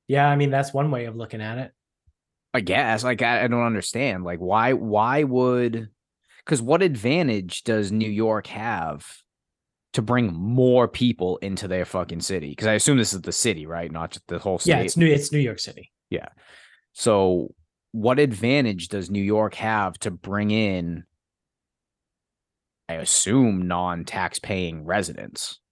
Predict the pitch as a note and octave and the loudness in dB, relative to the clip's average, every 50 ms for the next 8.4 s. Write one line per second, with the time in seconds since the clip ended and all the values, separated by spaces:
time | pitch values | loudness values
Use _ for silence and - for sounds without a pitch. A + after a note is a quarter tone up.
0 | _ _ _ _ _ _ _ _ _ - D#3 D#3 C#3 C3 C3 B2+ D3+ D3 D3 - | _ _ _ _ _ _ _ _ _ 2 4 4 4 4 2 2 2 2 2 4
1 | C#3+ D3 D3+ D3 D3 C#3 C3+ B2+ A#2+ A#2 A2+ A2+ - D#3 D3 C3 B2+ B2+ B2+ C3+ | 4 4 4 2 2 0 0 0 -2 -4 -6 -4 -2 0 0 0 0 -2 -2 -2
2 | C3+ C3 B2+ A#2 B2+ B2 A#2 B2+ A2+ - B2+ A#2 A2 G#2 B2 A#2 A#2 - - C3+ | -2 -4 -4 -4 -4 -4 -4 -6 -6 -6 -6 -6 -6 -6 -6 -6 -4 -4 -2 -2
3 | C3 C3 B2+ - C#3+ C3+ C3+ C3 B2 A2+ G#2+ - A2+ - - A#2+ A2 G2+ A2+ A#2+ | -2 -2 -2 0 0 0 0 0 -2 -2 -2 -6 -6 -4 -4 -4 -4 -4 -4 -6
4 | A2+ A2 A#2 A2+ G#2+ G#2+ G#2 G#2 G#2+ A2+ A2 - A#2+ A#2 A2+ G#2+ A2+ G#2+ G#2+ G#2+ | -6 -6 -6 -8 -8 -8 -10 -8 -8 -8 -8 -8 -10 -10 -10 -10 -10 -10 -10 -10
5 | G#2 G#2 G2+ G2 G#2+ G#2 G#2+ A#2 A#2 - C3+ B2+ A#2+ D3 C#3 C#3 C#3+ C#3+ C#3+ - | -10 -12 -12 -10 -10 -8 -8 -8 -6 -6 -6 -6 -4 -2 -2 -2 -2 -4 -8 -14
6 | - _ _ _ - B2+ B2+ C#3 C3 - B2 A2+ F#2+ F#2 - A#2 A#2 C3 - - | -20 _ _ _ -8 -4 -2 -2 -2 -2 -4 -8 -8 -10 -10 -8 -8 -6 -6 -8
7 | - G#2+ G#2+ A#2 - - - - A#2+ A#2 A#2+ A#2+ - - - D3+ D3+ C#3+ D3 - | -8 -10 -10 -10 -10 -10 -10 -8 -6 -6 -6 -6 -4 -2 0 0 2 0 -2 -4
8 | - D#2+ D2 - - - - | -10 -14 -16 -16 -16 -18 -18